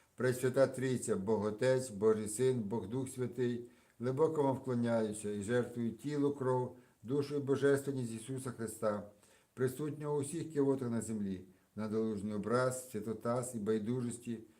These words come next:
яким він є зневажний, і ради безконечних заслуг Його найсвятішого серця і пречистого серця Марії, прошу навернення бідних грішників. Друзі, дякую вам за спільну молитву, молитву за швидкий і справедливий мир в Україні.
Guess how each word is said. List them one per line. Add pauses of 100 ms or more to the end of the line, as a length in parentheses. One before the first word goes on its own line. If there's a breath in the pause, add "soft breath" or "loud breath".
(120 loud breath)
яким
він
є
зневажний, (440 soft breath)
і
ради
безконечних
заслуг (340 loud breath)
Його
найсвятішого
серця (320 loud breath)
і
пречистого
серця
Марії,
прошу
навернення
бідних
грішників. (640 soft breath)
Друзі,
дякую
вам
за
спільну
молитву,
молитву
за
швидкий
і
справедливий
мир
в
Україні.